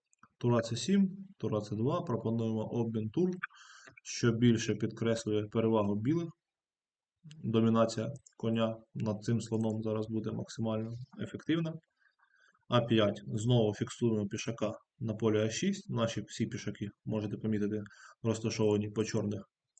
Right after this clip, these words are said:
клітинах. Тільки пішак Ф три ще стоїть на білий. Він в майбутньому може відправитися спокійно на Ф чотири, якщо це буде потрібно. А зараз ми відфік-, відфіксували структуру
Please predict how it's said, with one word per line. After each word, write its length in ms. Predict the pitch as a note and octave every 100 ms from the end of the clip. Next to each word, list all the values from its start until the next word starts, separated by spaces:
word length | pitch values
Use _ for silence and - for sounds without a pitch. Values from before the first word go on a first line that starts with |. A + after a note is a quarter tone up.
| -
клітинах. 440 | B2 B2 F#3 F3+ B2+ - - _ _
Тільки 260 | A2 G#2
пішак 280 | G2 A2 A2+
Ф 120 | B2
три 160 | - F#3+
ще 140 | -
стоїть 360 | C#3+ C3+ B2+ B2+ - - - -
на 100 | A#2
білий. 420 | A#2 A#2 A2 - - - -
Він 380 | B2+ B2 A#2 A2+
в 40 | A2
майбутньому 520 | A2 A2+ G#2+ G#2+ G#2+
може 200 | G#2 G#2
відправитися 500 | G2+ A2+ G#2+ G#2+ -
спокійно 420 | - A2+ A2 G#2
на 80 | A2
Ф 100 | G#2+
чотири, 400 | B2+ F3+ F3+ - _ -
якщо 280 | B2 - A2
це 120 | -
буде 200 | A2 A2
потрібно. 440 | G2+ G2 A2 G#2+ A2 - - - - - _ _ _ -
А 100 | A2+
зараз 420 | B2 D3+ C3 - - _ _
ми 220 | B2 A#2 A2+
відфік-, 500 | G2+ - A2+ - C3
відфіксували 640 | A#2 - - A#2+ C3+ B2
структуру 540 | - A2 - C3+ -